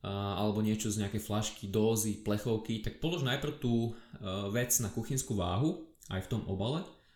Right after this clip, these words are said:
potom tú váhu vynuluj, následne si daj, koľko si mal v pláne si dať, toho dressingu alebo tak,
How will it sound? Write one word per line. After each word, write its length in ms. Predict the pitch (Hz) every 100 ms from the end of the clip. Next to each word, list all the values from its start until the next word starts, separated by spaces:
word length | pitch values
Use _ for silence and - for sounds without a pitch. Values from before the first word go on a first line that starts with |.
| -
potom 320 | 120 151 151
tú 160 | 156 143
váhu 240 | 113 95
vynuluj, 640 | 101 101 95 120 156 170 -
následne 400 | 117 127 127 127
si 160 | 123 117
daj, 320 | 113 123 -
koľko 160 | 117 117
si 160 | -
mal 160 | 123 113
v 80 | -
pláne 400 | 107 110 117 160 - - _ _
si 160 | - -
dať, 240 | 107 143 - - _ _ _ _ _ _ _ - -
toho 240 | 87 90
dressingu 560 | 90 104 - 104 95 92
alebo 240 | 90 82
tak, 240 | - 147